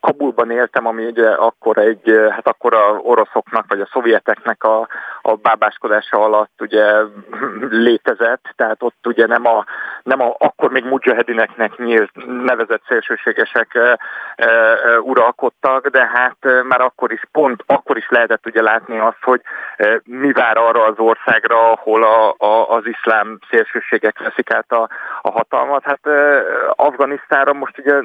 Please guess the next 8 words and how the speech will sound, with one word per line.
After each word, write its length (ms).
nagyon 440
sötét 460
jövő 340
vár, 340
és 180
úgy 280
tűnik, 420
hogy, 420